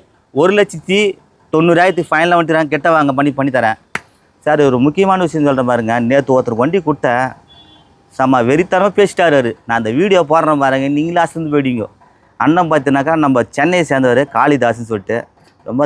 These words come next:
தங்கமான குணம். என்ன எப்படி வச்சு பேசினா தெரியல, என்னை பேசவே விடல, அருமையா பேசிட்டாரு. அந்த வீடியோ பாருங்க, தனியா போடுறேன், அதாவது சோல்ட் அவுட் வீடியோ.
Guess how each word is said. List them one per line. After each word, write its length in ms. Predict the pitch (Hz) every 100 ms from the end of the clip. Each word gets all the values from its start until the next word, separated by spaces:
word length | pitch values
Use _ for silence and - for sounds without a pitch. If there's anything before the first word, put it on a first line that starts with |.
| 139
தங்கமான 480 | 123 135 147 156 175
குணம். 200 | 160 151 _ _ _ _ _ _ 101
என்ன 180 | 113 160 151
எப்படி 140 | 139 180
வச்சு 160 | 175 165 160
பேசினா 260 | 151 160 151 135
தெரியல, 180 | 139 135 - _ -
என்னை 140 | 104 110 123
பேசவே 280 | 139 143 165
விடல, 220 | 160 151 -
அருமையா 340 | 123 139 147 165
பேசிட்டாரு. 300 | 165 156 131
அந்த 100 | 120 127
வீடியோ 200 | 190 175 143
பாருங்க, 320 | 151 165 143 131 151 - _ _ 123
தனியா 220 | 139 160 -
போடுறேன், 360 | 147 147 139 143 - -
அதாவது 220 | 123 147 170
சோல்ட் 180 | 180 156
அவுட் 120 | 123
வீடியோ. 220 | 113 110